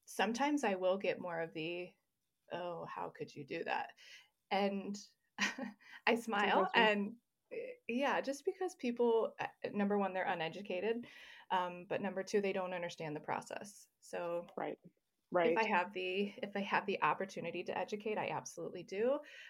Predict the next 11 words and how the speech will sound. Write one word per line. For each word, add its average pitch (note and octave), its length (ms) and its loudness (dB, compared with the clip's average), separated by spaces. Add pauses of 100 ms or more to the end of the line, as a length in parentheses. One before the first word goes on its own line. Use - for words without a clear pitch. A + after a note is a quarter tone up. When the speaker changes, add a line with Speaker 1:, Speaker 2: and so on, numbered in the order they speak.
Speaker 1:
But, G#3 340 0 (400)
you G#3 100 -6
know, F#3+ 120 -4
sometimes A3+ 420 2
the A3 80 2
conversation G3+ 540 -2
ends D#3+ 260 -2
right E3+ 180 0
there. - 180 10
<laughs> - 480 4
Speaker 2:
I, E3+ 320 10